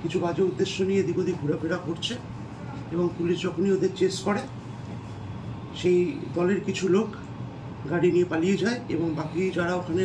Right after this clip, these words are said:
আমরা পুলিশ যেখানে ছিল এই পাঁচজনকে আমরা ধরি। এই পাঁচজনকে ধরার পরে এদের কাছ থেকে আমরা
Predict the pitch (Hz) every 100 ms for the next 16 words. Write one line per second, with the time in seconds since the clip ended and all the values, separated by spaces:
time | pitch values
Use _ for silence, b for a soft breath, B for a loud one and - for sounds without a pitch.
0 | 170 160 175 - - - - - - 175
1 | 190 180 175 190 - 190 254 - - -
2 | 165 165 139 175 165 175 175 - 151 -
3 | - - - - - - - - - -
4 | - 180 185 185 202 214 180 151 196 196
5 | 190 202 254 - - 190 190 190 180 208
6 | 196 185 180 208